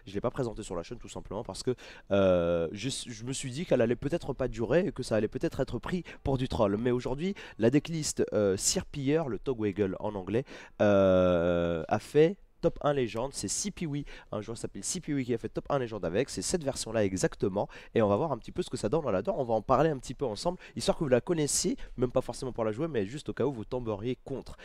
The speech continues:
C'est une decklist extrêmement défensive, hein, Serpilleur, avec beaucoup de cartes défensives, notamment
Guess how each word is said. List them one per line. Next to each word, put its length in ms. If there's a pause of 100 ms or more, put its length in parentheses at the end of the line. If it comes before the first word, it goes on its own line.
(140)
C'est 220
une 60
decklist 320
extrêmement 500
défensive, 600
hein, 40
Serpilleur, 480
avec 140
beaucoup 260
de 60
cartes 160
défensives, 400
notamment 300